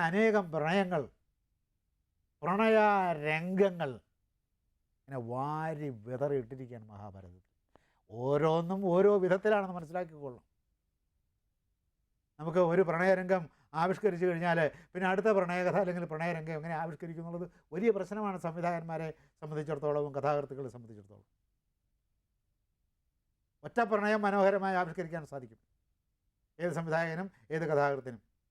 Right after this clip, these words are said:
ഏത്, ഏത് തിരക്കഥാകൃത്തിനും. രണ്ടാമത്തെ പ്രണയം എങ്ങനെ ആവിഷ്കരിക്കും?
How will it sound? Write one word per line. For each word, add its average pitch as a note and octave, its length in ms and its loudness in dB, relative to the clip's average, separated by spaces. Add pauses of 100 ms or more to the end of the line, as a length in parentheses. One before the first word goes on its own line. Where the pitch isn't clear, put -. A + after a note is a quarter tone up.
(680)
ഏത്, F3+ 180 0 (140)
ഏത് E3+ 180 -4
തിരക്കഥാകൃത്തിനും. D3 640 -2 (240)
രണ്ടാമത്തെ F#3 440 2
പ്രണയം F3 280 -4
എങ്ങനെ E3+ 200 -8
ആവിഷ്കരിക്കും? D3 420 -12